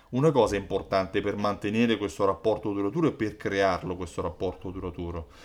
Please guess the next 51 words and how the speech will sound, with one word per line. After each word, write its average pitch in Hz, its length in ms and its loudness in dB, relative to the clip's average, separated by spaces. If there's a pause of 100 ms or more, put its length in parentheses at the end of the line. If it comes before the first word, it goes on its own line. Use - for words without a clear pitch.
(120)
quello 185 220 4
di 131 120 4
non 190 240 0
tradire 139 420 2
i 135 40 2
propri 117 280 0
valori, 101 400 2
di 107 40 -2
non 151 160 0
tradire 151 380 2
le 123 100 4
proprie 127 280 0
promesse. 107 640 -4 (380)
Puoi 139 440 6 (160)
evolverti, 110 920 4 (260)
puoi 120 160 4
crescere, 123 600 4
come 101 180 -2
io 101 80 2
spero 104 320 0
che 98 160 -2
tu 107 100 -8
faccia, 98 520 0
puoi 117 440 4 (200)
duplicarti, 135 880 4
magari 117 280 2
puoi 110 160 0
diventare 110 340 4
un 110 120 2
franchising, 107 840 2
come 110 200 2
la 104 80 4
conversazione 110 680 0
che 104 60 2
abbiamo 104 240 2
avuto 107 260 2
con 104 180 0
Enrico 104 600 2
Tosco 113 400 4
la 95 80 4
settimana 101 480 -4
scorsa, 107 420 -2
la, 90 140 -6
la, 92 100 -10
l'ultima 113 480 -2
puntata, 90 540 0
più - 100 -10
di 98 80 -8
una 87 120 -4
settimana 85 420 -6
fa. 82 260 -6